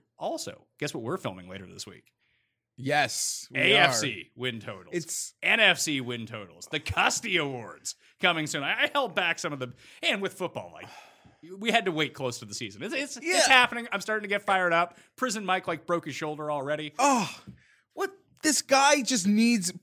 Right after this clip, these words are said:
Speaker 2: a personal trainer. He can't get up. He goes down
Speaker 1: He needs the
Speaker 2: hard,
Speaker 1: button.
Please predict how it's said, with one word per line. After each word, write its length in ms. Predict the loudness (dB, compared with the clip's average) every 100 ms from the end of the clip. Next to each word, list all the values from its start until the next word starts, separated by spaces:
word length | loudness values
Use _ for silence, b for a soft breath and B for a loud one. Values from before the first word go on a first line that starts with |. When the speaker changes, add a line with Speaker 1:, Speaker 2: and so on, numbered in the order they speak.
| 0
Speaker 2:
a 60 |
personal 580 | 0 4 4 4 0 0
trainer. 560 | -2 0 2 2 2 0
He 180 | 0 0
can't 440 | 4 4 4 4
get 220 | 4 4
up. 320 | 4 0 -6 _ _ _ _ _ -8
He 80 | 4
goes 280 | 6 6 6
down 180 | 6
Speaker 1:
He 40 | 6
needs 100 | 6
the 40 |
Speaker 2:
hard, 320 | 8 8 6
Speaker 1:
button. 320 | 4 0 -4